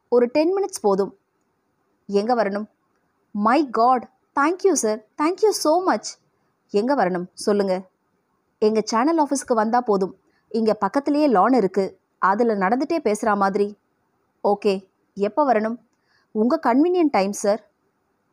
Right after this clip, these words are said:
"நாளைக்கு மார்னிங் வரேன்." "Thank you sir, thank you so much." என்ன சொன்னா? அசோக் கேட்க, "வரேன்னு சொல்லிட்டான்." திவ்யா புன்னகைத்தாள். "இந்த முறை அவனை மிஸ் பண்ணக்கூடாது,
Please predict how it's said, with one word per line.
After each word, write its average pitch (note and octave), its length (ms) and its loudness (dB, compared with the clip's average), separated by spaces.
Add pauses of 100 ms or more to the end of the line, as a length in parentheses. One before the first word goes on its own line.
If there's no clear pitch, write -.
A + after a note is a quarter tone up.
(260)
"நாளைக்கு G#3 380 -2
மார்னிங் A3 320 -2
வரேன்." F3+ 280 -2 (680)
"Thank C4+ 260 -2
you D#4+ 180 0
sir, G3+ 140 -2 (240)
thank D4+ 220 -4
you F4+ 80 0
so C#4 360 0
much." F#3+ 180 -2 (920)
என்ன G3+ 240 0
சொன்னா? G#3 480 -4 (500)
அசோக் F4+ 520 -2
கேட்க, G#3 460 -2 (460)
"வரேன்னு A3+ 400 2
சொல்லிட்டான்." G3 420 0 (580)
திவ்யா A#3 300 0
புன்னகைத்தாள். G3+ 840 -2 (480)
"இந்த F#3+ 260 -4
முறை F#3+ 200 0
அவனை A3 220 0
மிஸ் A3 180 -4
பண்ணக்கூடாது, G3 640 0